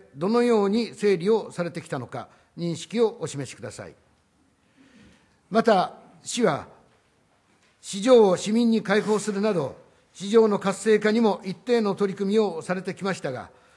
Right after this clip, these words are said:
それは今後においても市場の活性化のために有効なことなのか検証することが必要です。これまで市が取り組んできた市場活性化の事業について、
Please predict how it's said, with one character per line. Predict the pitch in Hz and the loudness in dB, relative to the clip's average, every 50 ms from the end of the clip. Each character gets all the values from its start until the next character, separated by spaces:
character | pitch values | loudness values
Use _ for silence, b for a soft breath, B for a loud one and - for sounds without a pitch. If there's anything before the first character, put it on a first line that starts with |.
| b b b b b | b b b b b
そ | b - 226 | b 0 2
れ | 247 254 | 6 6
は | 233 208 202 | 6 6 4
今 | 208 - 240 269 254 233 | 0 -2 -2 0 0 0
後 | 214 | 0
に | 190 185 | 0 0
お | 196 196 | 0 0
い | 185 | 0
て | 196 185 | -2 -2
も | 170 156 147 143 - - | -2 -4 -6 -6 -10 -14
市 | 127 156 180 | -14 -6 0
場 | 214 226 233 | 2 2 2
の | 226 220 | 2 0
活 | - 208 208 208 | 0 -2 -4 -4
性 | - 220 220 214 | -2 0 0 0
化 | 214 214 202 | 0 -2 -4
の | 196 | -4
た | - 226 226 | -2 -2 0
め | 214 | 0
に | 180 147 131 - b b b b b b b - | -2 -4 -6 -10 b b b b b b b -10
有 | 156 202 240 247 | -6 -4 -4 -4
効 | 233 - 214 220 226 214 | -4 -4 -4 -2 -2 -2
な | 202 202 | -2 -4
こ | 202 208 | -6 -6
と | 196 202 | -6 -4
な | 196 190 185 | -4 -4 -4
の | 180 180 | -4 -4
か | - 226 220 190 170 | -2 -2 -2 -2 -4
検 | - 185 202 202 180 | -6 -6 -6 -6 -6
証 | - 190 180 160 | -6 -8 -8 -8
す | 139 165 | -8 -12
る | 156 143 | -12 -14
こ | 147 | -12
と | - 240 | -10 -8
が | 202 156 | -8 -8
必 | - - 139 | -10 -10 -12
要 | 131 113 101 | -12 -12 -12
で | 95 92 | -14 -18
す。 | - - - B B B B B B B B B B B B B B B | -18 -20 -20 B B B B B B B B B B B B B B B
こ | - 214 | 2 4
れ | 233 233 | 6 6
ま | 233 220 | 6 6
で | 214 208 196 175 160 - | 6 6 4 2 -4 -8
市 | - - 226 | -8 -4 -2
が | 226 196 | -2 -2
取 | 160 202 196 | -2 -4 -4
り | 170 | -4
組 | 202 214 202 | -4 -4 -2
ん | |
で | 180 175 | -4 -6
き | - - | -6 -4
た | 190 170 165 143 | -4 -4 -4 -4
市 | - - 180 | -8 -8 -4
場 | 196 247 254 233 | 0 0 0 0
活 | - 233 214 220 | -2 -4 -6 -6
性 | - 240 226 214 214 | -2 0 0 0 0
化 | 185 175 | -2 -4
の | 170 156 | -4 -6
事 | 135 160 170 | -6 -6 -4
業 | 175 185 180 175 | -2 -2 -2 -2
に | 175 170 | -4 -6
つ | - 202 | -8 -10
い | 175 131 | -10 -10
て、 | - 117 113 - | -10 -14 -16 -16